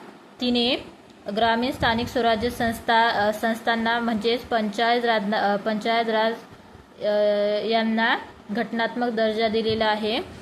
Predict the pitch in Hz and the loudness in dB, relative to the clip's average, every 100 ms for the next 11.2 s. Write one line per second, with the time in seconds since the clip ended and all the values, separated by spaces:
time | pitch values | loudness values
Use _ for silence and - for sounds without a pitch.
0 | - - - 220 226 233 277 - - - | -20 -8 -6 -4 0 0 -2 -6 -16 -12
1 | - 208 240 240 233 220 233 233 240 240 | -6 -4 -4 0 2 4 2 2 0 2
2 | 233 233 226 233 226 226 233 247 233 240 | 0 0 0 0 2 0 -2 -4 -2 2
3 | 226 233 226 214 220 262 - - - - | 2 2 0 0 0 -2 -4 -16 -20 -6
4 | 240 233 254 262 202 214 214 226 220 247 | -2 0 0 0 2 2 2 2 2 0
5 | 277 233 220 233 233 226 220 220 247 220 | 0 -2 0 -2 0 0 0 0 0 2
6 | 220 226 220 233 226 214 226 226 214 214 | 2 0 0 0 0 0 0 0 0 0
7 | 220 214 220 220 220 226 220 214 220 220 | 0 0 0 0 0 -2 -2 -2 0 0
8 | 208 214 208 220 226 220 208 214 214 208 | 0 -2 -2 -2 -2 0 0 2 2 0
9 | 208 202 214 220 233 - - - - - | -2 -2 0 0 -2 -8 -16 -16 -20 -14
10 | - 214 240 233 226 254 233 233 220 220 | -6 -2 0 0 0 -2 -2 -4 -4 -2
11 | 233 | -2